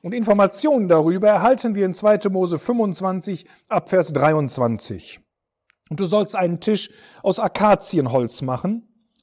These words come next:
zwei Ellen seine Länge und eine Elle seine Breite und eineinhalb Ellen seine Höhe.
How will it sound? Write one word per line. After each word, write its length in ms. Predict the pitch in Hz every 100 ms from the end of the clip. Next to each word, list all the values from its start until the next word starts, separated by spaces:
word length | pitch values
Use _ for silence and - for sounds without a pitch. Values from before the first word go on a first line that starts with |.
| _
zwei 320 | - 214 214
Ellen 260 | 226 220 214
seine 240 | 190 185
Länge 320 | 170 160 196 208
und 80 |
eine 300 | 185 175 202
Elle 160 | 208 208
seine 240 | 190 202
Breite 600 | 185 160 156 156 196 220 - _ _ _ -
und 140 | 190
eineinhalb 680 | - 262 254 220 196 208 -
Ellen 240 | 214 214
seine 320 | 190 190 196 160
Höhe. 340 | 160 113 -